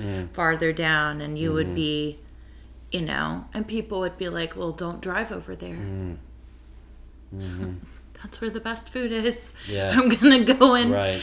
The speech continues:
Speaker 2: eat my Jackie's Dream over on
Speaker 1: Yeah.
Speaker 2: Magnolia, and, <laughs> you know, that,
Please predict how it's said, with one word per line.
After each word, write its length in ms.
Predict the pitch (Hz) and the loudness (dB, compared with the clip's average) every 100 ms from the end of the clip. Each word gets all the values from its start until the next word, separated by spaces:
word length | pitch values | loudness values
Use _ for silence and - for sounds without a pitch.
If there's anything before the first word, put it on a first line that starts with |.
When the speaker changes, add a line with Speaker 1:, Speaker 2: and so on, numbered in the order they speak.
| - 262 - | -4 -8 -2
Speaker 2:
eat 260 | 247 240 | 0 0
my 460 | 233 226 226 226 110 | 2 2 4 0 -4
Jackie's 580 | 208 208 202 240 240 196 | -4 -4 -2 -2 -2 -4
Dream 420 | 240 240 240 226 | -4 0 0 0
over 220 | 208 208 202 | 0 0 2
on 140 | 214 | 2
Speaker 1:
Yeah. 60 | 214 | 4
Speaker 2:
Magnolia, 840 | 202 220 220 233 240 214 196 214 180 | 2 2 0 2 2 2 2 2 0
and, 480 | 156 170 156 240 233 - - - | -4 -6 -2 0 -2 -8 -20 -20
<laughs> 320 | - - - | -20 -20 -10
you 120 | 214 | -6
know, 300 | 185 160 151 160 | -2 -4 -4 -8
that, 300 | 160 185 - | -2 -2 -4